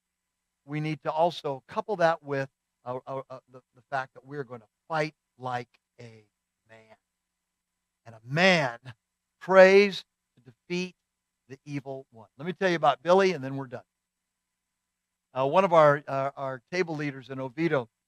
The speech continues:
uh, told me that he was on a, a work project, and this old guy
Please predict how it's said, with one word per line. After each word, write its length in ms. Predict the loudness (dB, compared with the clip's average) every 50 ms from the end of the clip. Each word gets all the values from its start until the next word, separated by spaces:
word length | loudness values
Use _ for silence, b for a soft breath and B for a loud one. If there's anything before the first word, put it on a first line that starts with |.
| _ _ -12
uh, 100 | -12 -10 -6
told 160 | -6 -6 -6 -6
me 60 | -8
that 80 | -12
he 140 | -10 -10 -10
was 160 | -10 -10 -10
on 160 | -10 -10 -10 -10
a, 80 | -14 _ -18
a 200 | -16 -16 -16 -16 -18 -20 _
work 220 | -2 0 0 0 -2 _
project, 500 | _ -6 -6 -6 -8 -12 -16 -18 -18 -18 _
and 160 | -16 -12 -12
this 180 | -12 -12 -14 _ _ _
old 280 | 0 0 0 2 2
guy 460 | 4 6 6 6 6 2 0 -2 -6